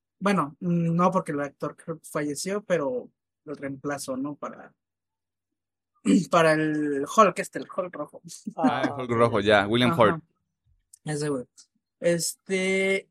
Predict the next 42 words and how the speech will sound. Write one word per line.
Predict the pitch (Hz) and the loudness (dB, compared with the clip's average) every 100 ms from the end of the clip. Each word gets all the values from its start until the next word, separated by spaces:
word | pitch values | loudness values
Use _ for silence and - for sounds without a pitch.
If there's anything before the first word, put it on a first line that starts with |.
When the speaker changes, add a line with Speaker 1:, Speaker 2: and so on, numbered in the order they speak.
| _ | _
Speaker 1:
y | - 262 302 | 0 2 4
también, | 247 220 240 269 | 6 6 4 4
esto | 240 - | 2 0
es | 247 240 247 | 0 4 6
un | 269 | 6
extra, | 320 320 254 285 | 2 0 -2 -4
porque | - - | -6 -10
esta | 180 196 | -6 -4
no | 202 | -4
está | - 190 196 - | 0 0 0 -6
en | 185 190 | -4 0
el | 180 175 | 0 2
guion, | 208 214 - - - _ _ | 2 0 -4 -20 -20 _ _
pero | - 226 240 | 6 12 12
Speaker 2:
Ajá. | 196 | 12
Speaker 1:
se | 214 | 6
confirmó | 220 208 202 202 185 214 247 247 | 4 2 4 4 6 6 6 4
que | 202 | 2
Blade | 175 185 190 | 4 2 2
empieza | 196 196 180 190 | 0 -2 -2 0
grabaciones | 180 156 147 165 165 170 | 2 2 0 -2 0 -2
el | 165 | -4
cuatro | 156 151 151 160 | -4 -4 -2 -2
de | 151 143 | -2 -4
julio | - 156 143 135 131 | -8 -6 -2 -2 -2
en | 139 | -2
Atlanta | 135 - 135 131 127 139 - | -4 -6 -6 -6 -6 -8 -8
y | 143 139 | -4 -2
en | 135 135 | 0 0
New | 107 113 | 2 6
Speaker 2:
Uh, | 120 123 127 131 135 139 | 8 10 12 12 12 12
Speaker 1:
Orleans. | 123 | 10
Speaker 2:
se | 127 113 | 8 8
viene | 117 127 | 8 6
Blade | 117 117 127 | 6 6 6
veinte | 123 123 127 | 4 2 2
veinticuatro, | 127 113 - 107 104 107 104 | 2 2 0 2 2 2 0
güey. | 92 90 98 | 2 -2 -4
Speaker 1:
Se | 107 165 | -8 -10
viene | 147 147 | -8 -8
Blade, | 147 143 139 | -6 -4 -6
sí. | - - | -8 -14